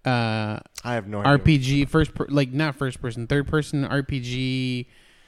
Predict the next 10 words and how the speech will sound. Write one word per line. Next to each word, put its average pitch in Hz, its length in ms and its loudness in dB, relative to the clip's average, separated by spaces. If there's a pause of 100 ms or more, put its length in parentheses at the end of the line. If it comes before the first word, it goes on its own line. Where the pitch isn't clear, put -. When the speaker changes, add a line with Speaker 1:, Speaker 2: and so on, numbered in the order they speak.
(320)
Speaker 1:
um, 104 640 -4 (3000)
I 120 100 -8
don't 147 100 -4
know, 180 80 -2
M 117 200 -4
M 113 120 -4
O, 151 180 -6 (220)
I - 60 -10
guess? 185 440 -10 (720)
Speaker 2:
Yeah, 135 260 -8